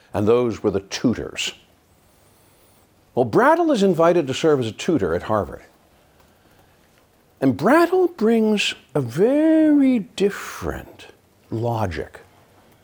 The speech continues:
to work at Harvard. In his Compendium of Logic, he says, "We are taught by the light of nature that we must lay aside all the prejudices of infancy and youth,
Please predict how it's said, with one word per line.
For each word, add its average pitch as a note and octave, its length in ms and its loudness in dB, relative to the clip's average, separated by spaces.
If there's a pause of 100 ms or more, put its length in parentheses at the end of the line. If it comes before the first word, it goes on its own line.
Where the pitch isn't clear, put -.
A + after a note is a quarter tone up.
(300)
to A#2+ 120 0
work G2 480 -2 (160)
at E2+ 140 -4
Harvard. D#2 420 -4 (880)
In C#4+ 180 4
his E4+ 160 4
Compendium G3+ 640 2
of B2 120 0
Logic, B2+ 400 2
he A2 120 -4
says, G2+ 420 0 (840)
"We G#3+ 240 4
are D#4 160 4
taught - 640 0
by C3 180 2
the B2+ 120 4
light C#3+ 380 2
of E3 140 0
nature C3+ 640 -2 (1300)
that F3+ 140 4
we G#3 160 4
must B3 260 2
lay F3+ 360 4
aside F#3 460 4
all A#3+ 340 4
the A#3 100 0
prejudices C#3+ 800 2
of B2 100 0
infancy D#3+ 600 2
and G#2 140 2
youth, G3+ 360 2